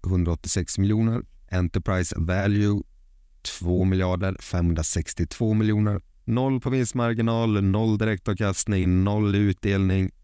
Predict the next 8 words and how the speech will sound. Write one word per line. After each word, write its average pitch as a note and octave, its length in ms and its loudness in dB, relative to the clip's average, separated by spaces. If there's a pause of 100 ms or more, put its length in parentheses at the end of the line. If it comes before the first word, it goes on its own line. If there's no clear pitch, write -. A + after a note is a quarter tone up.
(100)
Vinst G#2 600 0
är F2+ 100 0
noll F#2 380 2
komma F2 240 0
fyra F2+ 380 0
kronor F2+ 300 0
per - 140 -4
aktie. F2+ 560 0